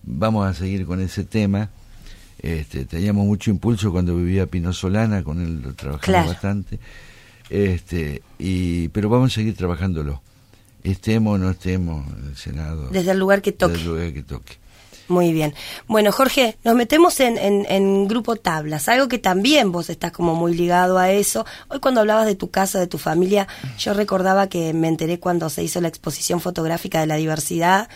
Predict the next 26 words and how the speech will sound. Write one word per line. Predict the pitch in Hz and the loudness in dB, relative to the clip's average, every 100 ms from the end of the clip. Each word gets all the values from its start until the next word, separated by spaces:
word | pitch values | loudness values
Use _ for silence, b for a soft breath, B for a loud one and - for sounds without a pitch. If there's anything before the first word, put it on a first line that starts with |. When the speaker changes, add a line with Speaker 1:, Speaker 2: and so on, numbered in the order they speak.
| B B B | B B B
Speaker 2:
que | - 165 | -6 -6
tu | 160 | -2
casa, | - 233 - 240 196 175 160 143 B B - | 2 4 4 6 6 6 4 0 B B -10
o | |
sea, | 151 165 160 | -2 0 0
eh, | 165 - - | 0 -2 0
ha | 185 | 0
sido | - 226 220 208 | 2 4 2 2
pionera | 196 190 190 208 233 240 262 262 B B - | 4 6 6 6 6 6 4 0 B B 2
en | 180 185 | 6 6
materia | 175 175 208 233 226 220 | 6 4 4 6 6 6
de, | 190 202 240 262 - | 6 6 6 4 -2
eh, | - 170 | -4 -2
acoger, | - 175 175 - 226 233 202 | 0 -2 -2 0 4 6 6
abrazar, | 180 180 165 - 208 214 220 B B B - | 6 4 2 2 4 4 4 B B B 0
eh, | 180 175 170 170 165 - | 4 6 6 6 4 2
y | 196 208 240 269 - _ | 0 4 4 2 -2 _
garantizar | 185 180 185 180 156 214 | 2 4 4 2 2 2
derecho | 214 202 233 247 | 4 2 4 6
al | 202 175 160 | 6 4 0
colectivo | 165 160 156 202 | -2 -2 2 4
de | 185 | 6
la | 165 | 4
diversidad. | 160 160 - 240 254 165 b b b b b b b _ - | 4 0 0 0 0 0 b b b b b b b _ -6
Speaker 1:
Sí, | - 117 107 113 - - | 0 0 0 -6 -18 -20
sí, | - 110 110 | -8 -2 -2